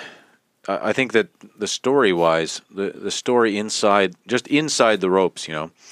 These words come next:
that, uh, it seems, seemed as though it was really, really well done.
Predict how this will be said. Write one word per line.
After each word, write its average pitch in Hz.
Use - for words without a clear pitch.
that, 98
uh, 90
it -
seems, 101
seemed 110
as -
though 95
it 87
was 80
really, 98
really 92
well 87
done. 78